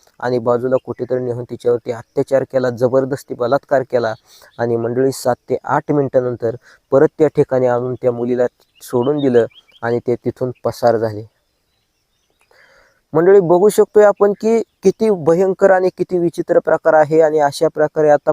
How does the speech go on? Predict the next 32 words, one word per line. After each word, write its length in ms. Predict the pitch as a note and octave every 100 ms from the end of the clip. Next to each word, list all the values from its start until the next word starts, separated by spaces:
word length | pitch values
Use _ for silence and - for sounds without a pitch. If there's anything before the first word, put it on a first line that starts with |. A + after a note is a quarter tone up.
| -
पंढरीच्या 440 | C#3+ C#3+ D3 D3+
दिशेने 340 | D3 C#3+ C#3+ D3+
पांडुरंगाच्या 680 | C#3+ C3+ C3 C#3+ C#3+ C#3+ C#3
भेटीच्या 400 | C3+ - C3+ C#3 C3+ _ _ -
आशेने 340 | B2 - C#3
निघालेल्या 520 | C#3 C3 C3+ C#3 D3 C#3+
वारकऱ्यांसोबत 800 | C3+ - C#3+ D3+ - C#3+ D3
असणाऱ्या 340 | C#3 - C#3 C#3+
त्या 140 | C#3+
माता 320 | C3 C3 -
माऊल्या, 360 | C#3 C3+ C#3 C#3+ -
त्या 120 | C3+
महिला, 400 | B2 B2 B2+ C#3 - _ _ _ -
त्या 80 | C3 -
ताई 260 | B2 C#3 C3+
यांच्या 320 | C3 B2+ C#3+
सुरक्षितेचा 720 | - C3 D3 - D3+ F3 E3+
मात्र 280 | D#3+ D#3 D3+
किती 280 | - D3 C#3+
विचित्र 400 | C3+ - C#3+ C#3+
आणि 200 | C#3 C3+
गंभीर 360 | B2+ B2+ C#3+
मुद्दा 240 | C#3 C3 B2+
इथं 260 | B2+ B2
निर्माण 300 | B2 A#2+ A#2+ A#2
होतोय. 220 | A#2 A2 - _ -
तर 120 | C#3+
बघा 280 | D3 D#3 E3+
मंडळी, 400 | E3+ E3+ F#3+ G3
विकृतांची 680 | F#3 D#3+ E3+ F3+ F#3+ F#3+ G3
मानसिकता 460 | F3+ E3+ - - F#3
ही 160 | F#3+